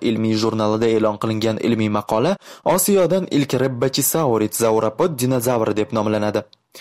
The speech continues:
Boshqa zauropodlar kabi Dikingi ham uzuq, novcha bo'yli va uzun dumli bo'lgan va nisbatan kichkina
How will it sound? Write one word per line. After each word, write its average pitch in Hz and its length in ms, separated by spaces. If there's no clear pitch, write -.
Boshqa 123 340
zauropodlar 117 720
kabi 110 200
Dikingi 110 500
ham 113 140
uzuq, 120 320
novcha 113 340
bo'yli 113 300
va 147 160
uzun 113 260
dumli 107 320
bo'lgan 107 300
va 120 140
nisbatan 131 440
kichkina 120 320